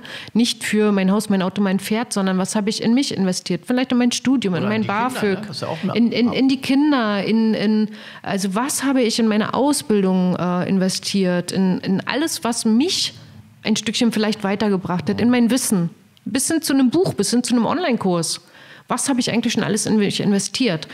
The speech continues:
Speaker 1: Und wenn jemand wirklich diese Zahlen mal ermittelt, das ist ein wahnsinniges Aha-Erlebnis, um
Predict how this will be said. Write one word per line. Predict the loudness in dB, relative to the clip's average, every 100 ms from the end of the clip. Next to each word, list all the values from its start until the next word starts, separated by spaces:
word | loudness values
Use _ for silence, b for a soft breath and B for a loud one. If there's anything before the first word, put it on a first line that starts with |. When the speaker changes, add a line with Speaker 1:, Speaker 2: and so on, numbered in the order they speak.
| B B
Speaker 1:
Und | 0
wenn | 2
jemand | 4 4 2
wirklich | -2 -4
diese | 0 0 0
Zahlen | 0 2 2
mal | 2 0
ermittelt, | 2 2 2 0
das | -2 -2
ist | -4
ein | -2 0 0 0
wahnsinniges | 0 2 2 2 2 2 0 -2 -4
Aha-Erlebnis, | -2 -2 0 0 0 0 0 0 2 2 2 -4 B B B
um | 0 0